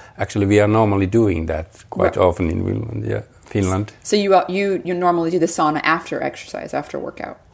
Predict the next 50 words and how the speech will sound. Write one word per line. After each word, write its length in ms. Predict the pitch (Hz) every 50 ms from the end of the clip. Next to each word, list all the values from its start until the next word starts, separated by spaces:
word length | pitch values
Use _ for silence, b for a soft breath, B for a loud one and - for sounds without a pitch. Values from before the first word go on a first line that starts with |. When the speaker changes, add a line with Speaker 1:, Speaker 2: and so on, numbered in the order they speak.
| - -
Speaker 1:
Yeah. 140 | - - - - -
Speaker 2:
Yeah, 200 | 165 - - - B B B B
that's 160 | 180 - -
Speaker 1:
Yeah. 60 | 208
Speaker 2:
what 60 | 196 180
I 100 | 165 165
do 160 | 160 165 160 151
as 120 | 151 156
well. 340 | 160 151 151 151 160 160 B B B B
Speaker 1:
Yeah. 180 | 139 127 123 120
Speaker 2:
You 80 | 170 165
know, 200 | 160 151 151 143 -
and 240 | 151 151 147 - -
if 120 | - - -
you 60 | 170
think 200 | 170 214 226 240
about 180 | - 170 160 151
it 100 | 143 -
too, 200 | - - 208 180
it's 160 | 156 151 - 165
also 260 | 151 156 - - 160
the 100 | 147 139
perfect 380 | - - 180 170 - 160 160
time 500 | - - 175 160 156 156 151 147 143 160 - b b b b b b b _ _ _ _ _ _ - -
to 100 | - 190
get 220 | 147 185 185 185
that 180 | - 151 147 139
growth 260 | - 156 147 147 147
hormone 340 | - 143 135 139 139 139 139
boost, 340 | 135 143 127 127 139 - -
you 60 | 147
know, 100 | 139 135
'cause 120 | 110 101 101
Speaker 1:
Yeah, 120 | 101 98
Speaker 2:
you 60 | 95
just 180 | 95 92 98 98
Speaker 1:
yeah. 80 | 98 156
Speaker 2:
worked 180 | 160 160 -
your 80 | 170 147
muscles, 640 | 151 165 175 180 - - 175 156 156 156 151 151 -
so 140 | - 165
Speaker 1:
Yeah, 60 | 139 -
Speaker 2:
you're, 200 | 113 113 110 107
Speaker 1:
yeah. 200 | 104 104 104 104 - -
Speaker 2:
you 80 | 175
need 180 | 160 156 156 139
that 160 | 156 139 -
repair, 600 | 139 135 - - 196 165 156 156 151 151 147 147
and 400 | - 151 143 143 143 143 139 - -
Speaker 1:
Yeah. 400 | 104 104 101 98 98 101 104